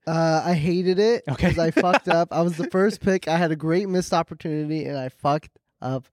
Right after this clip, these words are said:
Speaker 2: Where did
Speaker 1: Uh,
Speaker 2: you get your first pick knowledge from?
Speaker 1: I watched some dude on YouTube, and I got, he also <laughs> lost in his fantasy.
Speaker 2: Yeah.
Speaker 1: And, uh, but I am winning in fantasy basketball, uh,
Speaker 2: Nice.
Speaker 1: at work.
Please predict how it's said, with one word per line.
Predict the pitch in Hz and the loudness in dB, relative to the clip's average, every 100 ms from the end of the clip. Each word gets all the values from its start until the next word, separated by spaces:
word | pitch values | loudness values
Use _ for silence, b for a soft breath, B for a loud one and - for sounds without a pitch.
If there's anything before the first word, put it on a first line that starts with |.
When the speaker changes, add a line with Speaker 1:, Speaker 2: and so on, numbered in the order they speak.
| - | -10
Speaker 2:
Where | 151 277 | -2 0
did | 370 254 | 2 0
Speaker 1:
Uh, | |
Speaker 2:
you | 220 214 | 0 -2
get | 147 165 208 | 0 2 2
your | 196 156 | 0 -2
first | - 170 - | 0 -2 -2
pick | - 160 | -4 -4
knowledge | 147 135 147 139 | -4 -2 -2 -4
from? | - 117 120 - _ b b b b | -8 -10 -10 -14 _ b b b b
Speaker 1:
I | 190 | 0
watched | 208 233 - | 2 0 -2
some | 214 202 | -4 -2
dude | 160 170 | 0 2
on | 165 151 | 2 0
YouTube, | 143 139 143 135 135 | -2 -4 -2 -2 -4
and | 123 117 113 | -6 -10 -10
I | 123 | -8
got, | 143 135 123 - _ 175 | -6 -4 -6 -12 _ -10
he | 147 | -2
also | 185 180 190 | 2 2 0
<laughs> | 156 156 | -2 0
lost | 151 - | -2 -2
in | 202 | -2
his | 170 208 233 | 2 0 2
fantasy. | 220 247 233 233 240 247 | 0 2 -2 -2 -4 0
Speaker 2:
Yeah. | 240 240 151 139 120 240 240 220 - | 0 0 0 0 -2 -8 -12 -14 -10
Speaker 1:
And, | 170 175 170 170 170 165 | -2 0 2 2 0 -2
uh, | 165 135 165 160 156 151 | -6 -4 -2 -2 -2 -4
but | 170 208 - | 0 0 0
I | 185 | -2
am | 196 254 247 | 0 2 2
winning | 214 240 233 208 | 0 0 -2 -2
in | 185 | -6
fantasy | - 185 190 190 190 | -6 -6 -4 -8 -8
basketball, | 165 147 185 - 202 165 151 180 - | -6 -2 -2 -2 -4 0 0 -2 -10
uh, | - 151 | -10 -8
Speaker 2:
Nice. | 135 | -6
Speaker 1:
at | 151 147 | -2 0
work. | 143 185 185 - | 2 2 0 -8